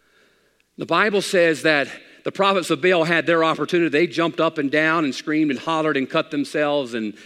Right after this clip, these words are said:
there was no answer from Baal. Now here comes Elijah, and Elijah says, "We need to get in touch with the one true and living God." So what did he do? The Bible says, First Kings eighteen, verse thirty, "And Elijah said unto all the people,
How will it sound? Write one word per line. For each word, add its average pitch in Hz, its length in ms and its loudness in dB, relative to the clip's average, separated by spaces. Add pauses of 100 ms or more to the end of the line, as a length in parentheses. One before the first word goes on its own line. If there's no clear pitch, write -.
(140)
there - 100 -6
was 107 140 -4
no 135 220 0
answer 113 400 -4
from 101 260 -8
Baal. 87 360 -6 (1300)
Now 113 200 -6
here 120 120 -2
comes 110 220 -4
Elijah, 107 400 -2
and 101 80 -8
Elijah 110 340 -4
says, 107 200 -10
"We 123 120 -4
need 165 120 -2
to 139 40 -6
get 123 120 -4
in 110 80 -6
touch 127 260 -8
with 104 140 -6
the 101 80 -4
one 123 380 -4
true 127 460 -6 (240)
and 107 200 -10
living 113 500 -4
God." 85 560 -10 (680)
So - 140 -8
what 175 60 0
did 147 100 0
he 131 80 0
do? 127 280 0 (920)
The - 80 -16
Bible 131 260 0
says, 131 440 -2
First - 300 -4
Kings 131 240 -4
eighteen, 127 480 -4
verse 117 240 -6
thirty, 120 280 -2
"And 113 80 -2
Elijah 120 420 -2
said 120 180 -6
unto 120 160 -6
all 110 200 -4
the 123 100 -8
people, - 520 -14